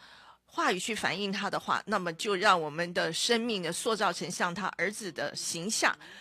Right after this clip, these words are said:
罗马书八章二十九节说：“因为他预先所知道的人，就预先定下效法他儿子的模样，使他儿子在许多弟兄中做长子。”这个就是神的目的。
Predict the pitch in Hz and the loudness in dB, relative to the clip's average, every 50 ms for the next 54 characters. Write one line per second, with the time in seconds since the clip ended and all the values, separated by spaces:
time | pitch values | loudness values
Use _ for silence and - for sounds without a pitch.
0 | - - - - - - _ - 185 220 226 190 - - 233 202 196 208 214 208 | -18 -20 -20 -20 -20 -20 _ -2 2 4 6 6 6 4 0 4 4 4 4 4
1 | 220 220 - 233 220 190 180 185 185 139 117 - - 165 123 180 185 226 220 226 | 2 2 2 2 2 0 0 -4 -4 -4 -4 -4 -4 -2 -2 0 0 0 0 0
2 | - 262 294 302 269 247 - - 240 262 269 254 - 294 320 294 226 - - 254 | 0 0 2 4 4 4 4 2 2 2 2 2 2 2 2 2 2 4 2 2
3 | 254 247 - 233 160 151 - - 233 277 349 320 254 185 175 156 165 190 233 233 | 2 2 0 0 0 2 2 0 2 4 4 6 6 6 2 0 0 -4 -4 -4
4 | 175 135 220 247 226 202 - - 208 233 226 - 233 226 208 185 - 214 196 185 | -4 -4 -4 -2 -2 -2 0 0 0 -2 -2 -4 -4 -4 -2 2 2 2 2 4
5 | - 220 185 156 160 165 185 196 196 - - 190 190 240 247 - 190 165 - - | 2 2 2 2 0 0 2 0 0 2 2 2 2 2 0 -2 -6 -4 -4 -4
6 | 175 165 156 165 190 233 311 320 285 - - - - - _ - - 175 170 196 | -2 -2 -2 -2 0 2 4 4 4 2 -2 -14 -20 -14 _ -8 -8 -6 0 2
7 | 214 196 - - 170 180 190 220 226 - 165 151 170 220 185 185 - - - - | 2 2 2 2 0 2 2 0 0 -4 -8 -4 -2 -2 -2 0 -2 -6 -4 -4
8 | 160 151 - - 220 226 226 220 - 247 202 202 - - 240 240 233 247 247 233 | -4 -6 0 2 2 2 2 0 -2 -4 -4 -4 -4 0 2 2 2 2 -2 -4
9 | - - 311 302 320 302 _ - _ _ _ - - - - _ _ _ _ - | -2 0 0 0 0 -4 _ -20 _ _ _ -20 -20 -20 -20 _ _ _ _ -20
10 | - - - - 269 233 180 - 180 - 185 160 170 180 214 226 - - - 208 | -8 -8 0 6 8 8 8 6 4 2 2 2 2 0 -2 -2 -2 -2 -2 -2
11 | - - - - - _ - - _ _ _ - - - - - - 392 370 302 | -4 -6 -10 -20 -20 _ -20 -20 _ _ _ -20 -20 -20 -2 2 4 6 6 4
12 | 220 220 185 135 90 - - _ _ - - - - 269 233 220 208 196 - - | 4 2 2 2 2 0 -6 _ _ -20 -8 -4 0 2 2 2 2 0 -2 0
13 | 214 190 156 - - - - - - 165 180 220 262 285 311 349 285 196 - - | 0 0 0 0 -4 -2 -2 0 2 2 2 2 2 2 2 2 2 0 0 -2
14 | 180 - | -6 -6